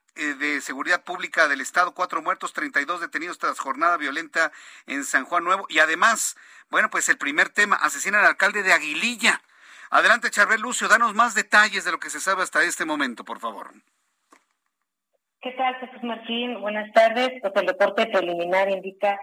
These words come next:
Speaker 2: que, eh, César Arturo Valencia Caballero, quien era presidente de Aguililla,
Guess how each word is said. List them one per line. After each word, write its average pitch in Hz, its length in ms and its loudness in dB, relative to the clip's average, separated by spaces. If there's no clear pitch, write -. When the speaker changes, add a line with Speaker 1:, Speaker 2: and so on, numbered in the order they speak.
Speaker 2:
que, 202 260 0
eh, 185 480 -2
César 190 320 0
Arturo 185 380 -2
Valencia 180 400 -2
Caballero, 185 720 0
quien 175 180 -6
era 190 180 2
presidente 180 720 -4
de 170 180 0
Aguililla, 185 800 -2